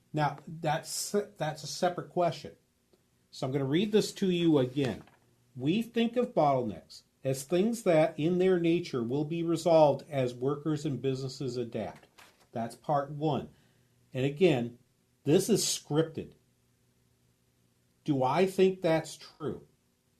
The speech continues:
"Will be resolved as workers and businesses adapt." Yes, but they take time.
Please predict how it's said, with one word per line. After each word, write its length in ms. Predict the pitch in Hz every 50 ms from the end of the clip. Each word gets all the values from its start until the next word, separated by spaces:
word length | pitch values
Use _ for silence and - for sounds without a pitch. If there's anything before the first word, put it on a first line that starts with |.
| _ _ _ _ _
"Will 320 | 127 123 139 170 220 247 240
be 200 | 262 247 254 240
resolved 640 | 226 226 202 - - 185 170 165 165 165 165 -
as 220 | 170 151 147 147 139
workers 600 | 135 143 135 139 156 165 160 - 160 156 151 -
and 160 | 151 135 131
businesses 640 | - 151 151 151 160 151 - - - 135 131 123 - _ -
adapt." 680 | 127 117 - - - 117 104 101 87 - - _ - _ _ _ _ _ _ _ _ _ _ _ _ _ _ _ _ _ _ _ _ _ _ _ _ _ _ _ _ _ _ _ _ _
Yes, 460 | - 139 151 143 135 165 185 - - - _ _ _
but 200 | - 143 143 -
they 180 | 139 139 139 135
take 500 | 139 - - 165 160 156 151 151 - -
time. 540 | - - 220 240 208 143 113 98 92 95